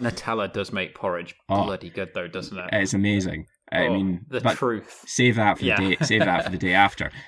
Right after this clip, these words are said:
Speaker 2: The best thing to do is look at food and go, "My stomach has to digest that." And if you can make it as simple as possible, you're more likely to have,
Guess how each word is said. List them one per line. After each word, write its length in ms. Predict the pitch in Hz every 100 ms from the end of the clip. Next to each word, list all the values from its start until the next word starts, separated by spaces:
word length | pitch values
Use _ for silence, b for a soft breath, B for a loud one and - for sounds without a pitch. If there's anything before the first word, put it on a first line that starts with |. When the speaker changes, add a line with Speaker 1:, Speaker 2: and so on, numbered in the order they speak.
| B
Speaker 2:
The 100 | 113
best 260 | 101 135 135
thing 160 | 127
to 80 | 120
do 160 | 92 98
is 160 | 82 95
look 200 | 101 101
at 80 |
food 200 | - 101
and 120 | 87 85
go, 220 | 85 85 B B B
"My 160 | - 92
stomach 380 | - 98 92 -
has 220 | 87 -
to 80 | -
digest 520 | 87 85 90 87 -
that." 200 | - - _ _ _ _ _ _ _ _ _ _ _ _ _ _ -
And 220 | 92 90
if 160 | 85
you 200 | 95 92
can 200 | - 92
make 240 | 95 101 -
it 60 | -
as 100 | -
simple 720 | - 110 113 - 87 87 - -
as 80 |
possible, 640 | - - 92 - 71 78 90 _ _ b _ _ _
you're 160 | - 90
more 200 | 85 85
likely 360 | 82 - - 80
to 120 | -
have, 460 | - 78 78 76